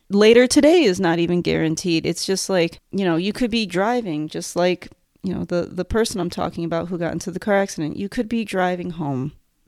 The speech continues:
Things get changed around. The universe changes things around and, and puts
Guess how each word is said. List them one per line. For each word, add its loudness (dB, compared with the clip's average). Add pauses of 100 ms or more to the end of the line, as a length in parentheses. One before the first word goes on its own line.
(240)
Things -2
get -2
changed -4 (680)
around. 2
The -4
universe -2
changes -2
things 0
around 2
and, -4
and -4
puts -2